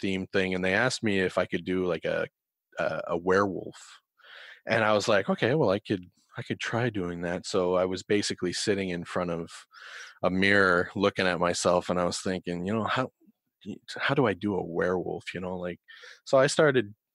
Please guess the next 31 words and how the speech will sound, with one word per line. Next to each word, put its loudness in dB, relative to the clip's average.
messing 2
around 2
with -8
growls, 4
and -6
it -4
looked -2
absolutely 0
ridiculous, -2
and 0
I 2
was -2
mostly 0
laughing 0
at -4
myself -4
most -6
of -4
the -6
time -6
in -12
front -10
of -12
the, -12
uh, -12
in -6
front 0
of 0
the -4
mirror, 0
so -6